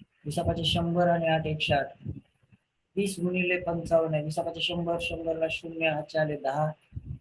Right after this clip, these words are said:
विसापाचे शंभर आणि दहा एकशे दहा.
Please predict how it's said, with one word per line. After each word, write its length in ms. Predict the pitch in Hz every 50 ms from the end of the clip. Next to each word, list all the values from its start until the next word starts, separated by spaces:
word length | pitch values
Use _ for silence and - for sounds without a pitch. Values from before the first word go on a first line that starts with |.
| _ _ _ _ _ _ -
विसापाचे 380 | 156 147 185 175 180 180 175 175
शंभर 400 | 165 - 180 175 175 180 180 180
आणि 220 | 180 175 180 180
दहा 260 | 170 165 160 170 170 170 170
एकशे 240 | - - - 165
दहा. 260 | 151 151 143 143 139